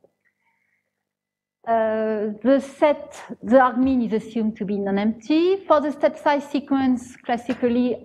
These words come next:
as in stochastic approximation, we have that the sum of the step size does not converge. We also have a condition on the step size and on the Lipschitz, uh,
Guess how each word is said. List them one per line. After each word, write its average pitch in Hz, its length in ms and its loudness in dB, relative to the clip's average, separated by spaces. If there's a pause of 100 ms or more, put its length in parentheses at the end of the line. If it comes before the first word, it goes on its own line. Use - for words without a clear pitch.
(140)
as 220 240 2
in 220 160 -2
stochastic 226 480 -2
approximation, 214 880 -4
we 202 120 -6
have 202 140 -2
that 196 140 -6
the 196 100 -4
sum 240 460 0
of 185 320 -4
the 185 120 -6
step 202 360 -6
size 202 340 -2 (340)
does 196 160 -6
not 190 200 0
converge. 196 580 -2 (440)
We 247 100 6
also 269 280 2
have 269 280 0
a - 20 -4
condition 240 720 0
on 220 200 -2
the 208 300 -2
step 214 280 -2
size 226 440 0
and 202 280 -2 (100)
on 190 400 -2
the 180 140 -2
Lipschitz, - 800 -2
uh, 190 160 -2